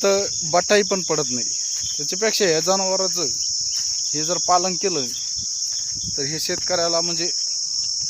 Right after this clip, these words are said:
याच्यामध्ये अडचणीत येऊ देत नाही. आज ऐन वेळेला तुम्ही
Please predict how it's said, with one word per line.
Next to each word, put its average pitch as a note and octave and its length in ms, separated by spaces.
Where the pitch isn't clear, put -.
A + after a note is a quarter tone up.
याच्यामध्ये G#3 420
अडचणीत G3 440
येऊ A#3 160
देत F3 180
नाही. - 260
आज D#3 100
ऐन F3+ 200
वेळेला G3 280
तुम्ही G3 180